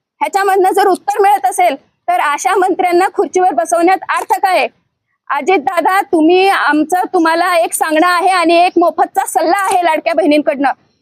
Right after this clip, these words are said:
की ज्या वेळेस तुम्ही तुमच्या पक्षामध्ये कार्यकर्ते घेतात, पदाधिकारी घेतात, त्यावेळेस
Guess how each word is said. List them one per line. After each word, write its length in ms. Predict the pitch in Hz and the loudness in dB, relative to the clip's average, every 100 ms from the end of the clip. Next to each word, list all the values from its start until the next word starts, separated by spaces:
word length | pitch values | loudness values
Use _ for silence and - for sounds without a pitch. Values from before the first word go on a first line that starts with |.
| _ | _
की 100 | 330 | -4
ज्या 300 | 277 311 370 | -2 -2 0
वेळेस 260 | 392 392 415 | 2 2 0
तुम्ही 240 | 370 330 403 | 0 2 2
तुमच्या 440 | 381 320 339 359 | 2 0 2 2
पक्षामध्ये 720 | 392 339 - 381 403 359 339 - _ _ - | 0 -2 -4 -2 0 2 0 -2 _ _ -8
कार्यकर्ते 580 | 302 294 349 359 349 359 | -4 0 0 -2 -2 0
घेतात, 320 | 339 311 381 - | 0 -2 -4 -6
पदाधिकारी 540 | 302 370 392 370 359 370 | -4 -4 -2 -2 0 0
घेतात, 360 | 359 - 330 - _ - | 0 0 -4 -6 _ -6
त्यावेळेस 480 | 320 330 349 330 | -2 0 0 0